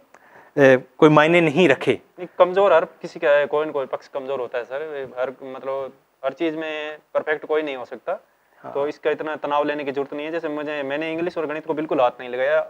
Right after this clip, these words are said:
Speaker 2: हाँ, गणित करने की कोशिश की जब तैयारी कर रहा था, लेकिन जब ये लगा कि समय ज़्यादा बर्बाद हो रहा है, तो मैंने छोड़ दिया था।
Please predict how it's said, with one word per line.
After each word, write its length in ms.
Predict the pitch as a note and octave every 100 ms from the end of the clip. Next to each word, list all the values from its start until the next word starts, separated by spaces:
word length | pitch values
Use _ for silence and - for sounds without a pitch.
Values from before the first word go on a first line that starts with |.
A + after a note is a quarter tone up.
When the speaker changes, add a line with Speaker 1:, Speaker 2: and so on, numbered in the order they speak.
| -
Speaker 2:
हाँ, 140 | C#3+
गणित 220 | C#3+ F3+
करने 280 | F3+ F3+ F#3+
की 80 | F#3+
कोशिश 300 | F#3+ F#3+ F#3
की 160 | G3+ G3+
जब 140 | F3
तैयारी 220 | E3 E3
कर 120 | E3+
रहा 120 | E3 D#3+
था, 200 | F#3 - _ _ _
लेकिन 480 | D3 D#3 E3+ E3+ D3+ D#3+
जब 140 | E3+
ये 120 | F3
लगा 200 | F3 F3
कि 80 | E3+
समय 220 | E3+ E3
ज़्यादा 200 | D3+ D3
बर्बाद 320 | D3+ D3 D3
हो 60 | C3
रहा 80 | C#3+
है, 40 |
तो 100 | F#3
मैंने 180 | F3 D3+
छोड़ 200 | C#3 B2+
दिया 200 | A2+ A2
था। 120 | -